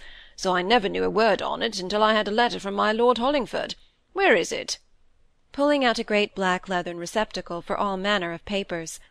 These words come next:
and putting on his spectacles, he read aloud their headings.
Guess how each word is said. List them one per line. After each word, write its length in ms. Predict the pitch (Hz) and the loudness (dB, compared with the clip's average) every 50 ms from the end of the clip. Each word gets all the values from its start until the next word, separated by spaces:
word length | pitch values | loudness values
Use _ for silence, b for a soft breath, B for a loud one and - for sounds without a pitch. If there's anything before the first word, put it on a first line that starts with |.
| b b b b - | b b b b -4
and 200 | - 254 254 240 | -2 -2 -2 0
putting 260 | - 277 294 294 311 302 | 0 0 0 0 0 0
on 140 | 285 254 254 | 0 0 0
his 140 | 262 240 - | -2 -6 -4
spectacles, 640 | - - 214 202 - 185 - - 170 165 165 - | -2 0 0 0 -2 -6 -8 -8 -8 -8 -8 -8
he 120 | - 214 214 | -8 -6 0
read 180 | 208 214 214 | 2 2 2
aloud 460 | 226 233 226 196 180 170 165 160 160 - | 4 2 2 2 2 2 0 -4 -6 -6
their 140 | - 180 180 | -6 -4 -4
headings. 560 | 180 196 180 175 160 156 156 160 - - - | -2 -4 -4 -4 -4 -8 -10 -14 -16 -18 -18